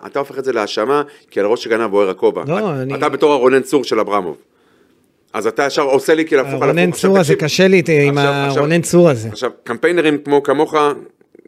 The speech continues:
Speaker 1: ב-
Speaker 2: קמפיינר, אני יודע, עכשיו קמ-, קמפיינר, אוקיי.
Speaker 1: אני מנשנש לארוחת בוקר. לפחות תהיה אמיתי.
Speaker 2: אוקיי, מה
Speaker 1: גיא בן זיו,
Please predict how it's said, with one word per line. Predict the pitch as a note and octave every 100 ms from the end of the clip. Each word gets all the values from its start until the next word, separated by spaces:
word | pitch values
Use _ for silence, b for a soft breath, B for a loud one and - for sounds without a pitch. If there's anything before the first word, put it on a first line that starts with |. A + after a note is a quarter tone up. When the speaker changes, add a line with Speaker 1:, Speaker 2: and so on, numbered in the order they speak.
| G2
Speaker 1:
ב- | G2+
Speaker 2:
קמפיינר, | F#2+ B2+ - E3 G#3+ A3+ F3
אני | D3 C#3
יודע, | C3+ D3
עכשיו | - E3+
קמ-, | E3+ D#3+ - G#3+
קמפיינר, | - D#3 D3+ G3 G3 D3+ B2+
אוקיי. | D#3+ C#3+ C#3
Speaker 1:
אני | B2+
מנשנש | C3 C3 D#3 D#3
לארוחת | C3+ B2+
בוקר. | A#2 A2+ - D2 C#2 b b - -
לפחות | C3 D3+ F#3
תהיה | F3 F3 F3 E3 D3 C3+ B2+ A#2+ A#2
אמיתי. | B2 B2 G#2 - _ - - _ -
Speaker 2:
אוקיי, | D3+ C3+ C3 A#2 A2
מה | D3+ F3
Speaker 1:
גיא | G#3
בן | G#3 C#4
זיו, | E3 F#3